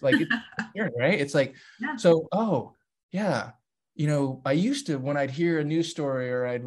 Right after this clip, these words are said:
Speaker 1: you know, read something on social media, I used to go like, what, you know, that person's just complaining, or, you
Speaker 2: Mm.
Speaker 1: know, she's probably just making that up or exaggerating, or,
Speaker 2: Right.
Speaker 1: you know,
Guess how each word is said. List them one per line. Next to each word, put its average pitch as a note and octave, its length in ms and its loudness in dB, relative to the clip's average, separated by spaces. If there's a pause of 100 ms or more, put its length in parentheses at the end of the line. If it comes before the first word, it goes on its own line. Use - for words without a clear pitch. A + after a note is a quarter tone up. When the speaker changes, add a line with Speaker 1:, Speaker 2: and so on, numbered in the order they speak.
(120)
Speaker 1:
you C#3 120 -6
know, A#2+ 120 -2
read C#3+ 280 0
something D#3+ 220 -2
on C#3 80 -4
social C#3+ 300 -4
media, D#3 180 0
I - 20 0
used C#3 120 -2
to B2+ 60 -8
go C3 60 -2
like, B2+ 200 -6 (680)
what, G3+ 340 -8
you C3+ 80 -2
know, B2 120 0
that G3 220 0
person's D#3+ 260 0
just - 160 -4
complaining, A2+ 760 -2
or, A#2+ 320 0 (440)
you E3 80 2
Speaker 2:
Mm. C#3+ 40 4
Speaker 1:
know, A#2+ 400 0
she's - 160 -2
probably G3+ 220 6
just F3+ 140 4
making C3+ 320 4
that A#2 120 4
up A2 260 2
or A#2+ 180 -2 (120)
exaggerating, B2 960 2
or, G2+ 200 -6 (180)
Speaker 2:
Right. D3 240 -12
Speaker 1:
you B2 160 -18
know, A2+ 300 2